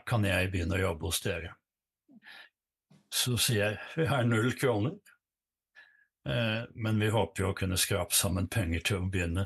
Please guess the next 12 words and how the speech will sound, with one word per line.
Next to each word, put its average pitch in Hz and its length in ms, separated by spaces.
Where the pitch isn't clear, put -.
til 95 220
høsten. 104 340
Hvor 110 280
mye 101 240
penger 90 260
må 90 140
du 85 200
ha?» 95 140
Så 120 140
sa 113 200
han, 101 220
eh, 104 160